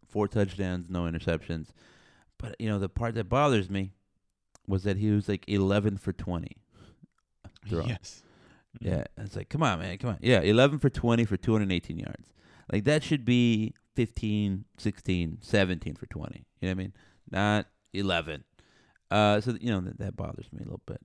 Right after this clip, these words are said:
Speaker 1: But th-, that's just the nature. It's, like, he's not gonna become more accurate in, in a week. It, it's, it is what it is. Uh,
Speaker 2: Yeah, and I, I get what you're saying. And so i-, in response to that, like, I felt like they should have, the, the,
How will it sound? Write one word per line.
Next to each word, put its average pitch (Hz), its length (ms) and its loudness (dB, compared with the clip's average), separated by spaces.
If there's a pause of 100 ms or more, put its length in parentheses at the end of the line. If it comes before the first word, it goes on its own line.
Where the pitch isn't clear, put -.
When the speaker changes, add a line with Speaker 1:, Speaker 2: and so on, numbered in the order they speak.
(140)
Speaker 1:
But 113 140 0
th-, 101 180 -6
that's 117 200 0
just 110 160 -6
the - 80 -2
nature. 87 360 -2
It's, 98 240 -8
like, 95 120 -2
he's 104 120 0
not 123 120 4
gonna 113 100 4
become 101 240 2
more 92 160 4
accurate 87 420 -2
in, 78 340 -6
in 80 180 -2
a 78 80 0
week. - 340 -6 (400)
It, - 140 -12 (120)
it's, - 240 -8
it 107 140 6
is 110 160 6
what 101 140 6
it 76 180 2
is. - 160 -20 (560)
Uh, 87 580 8
Speaker 2:
Yeah, 143 220 -4 (100)
and 139 360 -8
I, 147 200 -2
I 135 120 -6
get 135 280 -2
what 147 100 -4
you're 123 100 -4
saying. 135 380 -2
And 110 380 0
so 104 440 0
i-, 104 180 -6
in 113 180 -4
response 113 480 -4
to 104 100 -6
that, 104 220 -2
like, 98 260 -8 (920)
I 127 80 2
felt - 460 2
like 113 260 0
they 117 160 2
should 113 320 -2
have, 104 320 0
the, 110 120 0
the, 113 220 -4